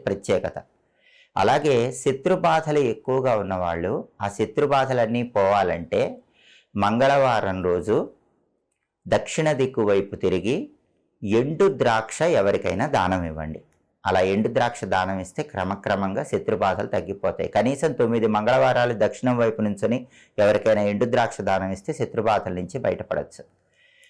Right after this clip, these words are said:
అలాగే శత్రువులు ఎక్కువగా ఉన్నవాళ్ళు ప్రతి నెలలో కూడా పౌర్ణమి ముందు కానీ పౌర్ణమి తర్వాత కానీ అష్టమి వచ్చినప్పుడు దుర్గాదేవిని ఎర్రటి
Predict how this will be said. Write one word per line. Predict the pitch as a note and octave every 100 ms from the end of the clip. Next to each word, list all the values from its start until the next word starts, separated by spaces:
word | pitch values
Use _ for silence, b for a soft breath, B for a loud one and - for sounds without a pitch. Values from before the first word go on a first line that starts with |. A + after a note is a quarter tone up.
| b
అలాగే | - A2 D3 D#3 A#2+ C#3+ - - _ _ -
శత్రువులు | - C3 C3+ E3+ D#3+ C#3
ఎక్కువగా | - D3+ C#3+ B2+
ఉన్నవాళ్ళు | A#2+ A2+ A2 A2+ A2 G#2 A2 - -
ప్రతి | A#2 B2+ C3+
నెలలో | A#2+ C3 D3 D3 A#2+
కూడా | G2+ A2 - - _ _ _ _
పౌర్ణమి | A#2 A#2 C3+ D3+ D3 B2+
ముందు | B2+ C#3+
కానీ | C#3 C#3 F#3+ G3
పౌర్ణమి | B2 B2 B2 A#2+
తర్వాత | G2+ G#2 G2+ F#2
కానీ | F2+ F#2+ - G#2
అష్టమి | - F#3 F#3 D#3+
వచ్చినప్పుడు | C3 C3+ A#2+ A#2 B2+ A2+ A2
దుర్గాదేవిని | A#2 A#2+ E3 E3 D3+ C3+ D3 B2
ఎర్రటి | A#2 C#3+